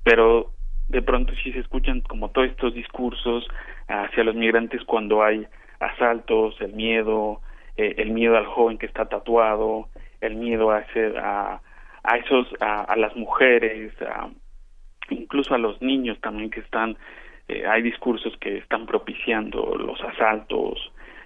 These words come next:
en, en la ciudad, ¿no? Es decir, hay todo una discursividad ahí también,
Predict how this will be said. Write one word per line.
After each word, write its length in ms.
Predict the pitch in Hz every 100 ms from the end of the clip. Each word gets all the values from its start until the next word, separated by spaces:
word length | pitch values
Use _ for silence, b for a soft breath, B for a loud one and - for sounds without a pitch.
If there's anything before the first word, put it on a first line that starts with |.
| -
en, 260 | 110 101 104
en 120 | 107
la 100 | 101
ciudad, 320 | - 113 110 107
¿no? 120 | 127
Es 60 |
decir, 340 | 139 - 151 - B B B B B B - -
hay 200 | 143 165
todo 520 | - 135 127 120 113
una 560 | - - 127 123 135 127
discursividad 1080 | 117 - 123 - 113 107 107 123 135 131 107
ahí 180 | 107 110
también, 560 | 113 104 101 101 98